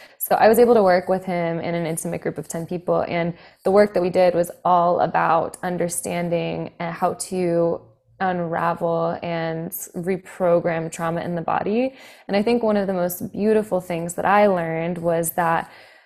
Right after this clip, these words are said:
the subconscious mind and the conscious mind, but really the subconscious mind, cannot tell the difference between a real and an imagined memory.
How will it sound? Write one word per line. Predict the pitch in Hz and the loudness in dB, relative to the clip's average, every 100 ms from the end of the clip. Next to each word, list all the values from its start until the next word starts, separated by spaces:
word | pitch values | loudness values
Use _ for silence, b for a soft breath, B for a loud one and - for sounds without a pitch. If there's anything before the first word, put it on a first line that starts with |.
| B B _ | B B _
the | 196 190 185 180 175 180 - 233 | -4 2 4 4 4 2 0 -6
subconscious | - - 240 226 - 208 214 208 196 - | -4 2 2 0 -2 0 0 -2 -4 -4
mind | 190 175 170 165 160 - 196 196 - - - | -2 -2 -2 -2 -4 -6 -8 -10 -14 -16 0
and | 247 233 | 2 4
the | |
conscious | 190 170 170 | 2 -2 -4
mind, | 180 160 160 - 185 - | -6 -6 -6 -8 -8 -2
but | 165 - _ | -2 -4 _
really | - 233 240 | 2 6 8
the | 214 | 6
subconscious | 202 185 175 175 175 - | 4 0 -2 -4 -4 -4
mind, | 175 165 170 - | -4 -4 -6 -6
cannot | 190 180 180 190 - - - | -4 0 0 0 -4 -10 -4
tell | 196 175 | -2 0
the | |
difference | 170 170 - 165 165 | -2 -4 -6 -10 -10
between | - - 175 170 170 | -12 -10 -8 -6 -6
a | - 170 | -6 -6
real | 165 165 170 165 165 165 170 175 175 175 _ - | -6 -6 -4 -2 0 0 0 -4 -10 -20 _ -8
and | 180 170 170 | -6 -4 -4
an | 175 | -4
imagined | 170 170 - 170 160 175 | -4 -4 -4 -4 -8 -8
memory. | - 165 185 233 277 | -6 -4 0 0 0